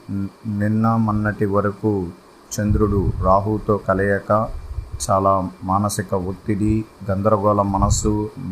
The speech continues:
ఎన్నో ఇబ్బందులు కలిగించుంటారు. ఈరోజు శని భగవానుడితో కలుస్తున్నాడు. వేగాన్ని తగ్గించే,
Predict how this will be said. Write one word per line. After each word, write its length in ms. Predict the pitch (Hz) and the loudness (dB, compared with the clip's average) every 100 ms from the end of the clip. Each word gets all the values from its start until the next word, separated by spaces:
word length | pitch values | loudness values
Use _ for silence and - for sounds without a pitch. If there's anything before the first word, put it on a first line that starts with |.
| 90 85 - - | -8 -10 -14 -8
ఎన్నో 440 | 98 101 104 107 | -4 -2 -2 -2
ఇబ్బందులు 460 | 101 92 104 104 104 | -2 -2 -2 0 -2
కలిగించుంటారు. 960 | 101 98 98 92 - 98 90 98 101 262 - - - - - - | -2 -4 -4 -6 -4 -4 0 2 2 -4 -8 -16 -12 -10 -10 -4
ఈరోజు 720 | 104 104 107 107 107 104 90 - - - - | 0 2 2 2 2 2 0 -6 -10 -20 -8
శని 300 | - 107 110 | -2 0 2
భగవానుడితో 880 | 104 101 104 107 107 107 104 107 98 | 0 0 0 2 2 0 -2 0 0
కలుస్తున్నాడు. 960 | - 98 98 - 104 104 101 107 117 147 | -2 -2 -2 0 0 2 2 2 -2 -4
వేగాన్ని 600 | 101 104 101 104 104 98 | 0 2 4 2 2 -2
తగ్గించే, 880 | 92 98 92 107 - 107 104 101 | -4 -4 -4 -4 -2 -2 0 0